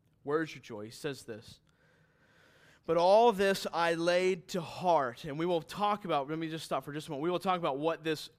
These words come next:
"but all this," we will talk about that in just a moment. He says, "But all this I laid to heart,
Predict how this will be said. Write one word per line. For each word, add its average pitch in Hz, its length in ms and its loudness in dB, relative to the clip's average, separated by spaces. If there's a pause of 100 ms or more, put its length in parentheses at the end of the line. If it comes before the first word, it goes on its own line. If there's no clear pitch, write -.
"but 165 300 0
all 180 380 4 (120)
this," 143 640 0
we 151 100 -4
will 147 160 -4
talk 135 280 -6
about 127 160 -8
that 120 140 -6
in 120 100 -8
just 123 200 -14
a 104 60 -12
moment. 104 340 -14 (540)
He 156 80 -8
says, 185 140 0
"But 196 120 2
all 226 280 10
this 220 200 4
I 185 120 4
laid 180 260 4
to 170 80 2
heart, 160 460 0